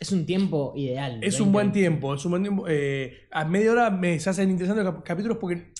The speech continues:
Speaker 2: a mí me pasa con los sitcoms, esos que son de veinte minutos, que se me hacen muy cortos.
Speaker 1: Sí.
Speaker 2: Esta tiene el tiempo para mí ideal de,
Speaker 1: Está en el medio,
Speaker 2: de
Speaker 1: ¿no?
Speaker 2: una
Speaker 1: No,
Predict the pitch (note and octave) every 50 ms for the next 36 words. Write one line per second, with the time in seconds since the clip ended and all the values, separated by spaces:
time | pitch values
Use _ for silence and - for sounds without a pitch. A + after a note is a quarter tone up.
0 | - - - D#3+ E3+ F3+ E3 F3 F3 - E3+ E3 D#3+ D#3 D3 C#3+ C#3 C3+ C3+ B2+
1 | - - - F3+ F3 D#3+ D#3+ D3+ C3+ D3 D#3 D3+ C3+ B2 D3+ D3 C#3+ D3+ D#3 D3+
2 | D#3+ E3+ F#3 D#3+ - - D3 D3 - D#3 D#3 D3+ D3 D3 D3 C#3 B2+ B2 A#2 -
3 | - - - - C3+ B2+ - - - - - - - F3 F3 - G#3+ F3 F3 G3+
4 | G3 F#3+ F#3 D#3 F#3 G3+ G3+ F3 E3 F#3+ F3+ D#3 E3+ D#3+ E3 F#3 G3+ A3 A3 -
5 | - - D#3+ D#3 D3+ D#3+ F3 F3+ F#3+ G3+ G#3 A3+ B3 - - - D3 C#3+ G3+ A3
6 | G#3+ G#3 G#3 G#3 F3 D3 C#3 C3+ C#3 D3+ - - F3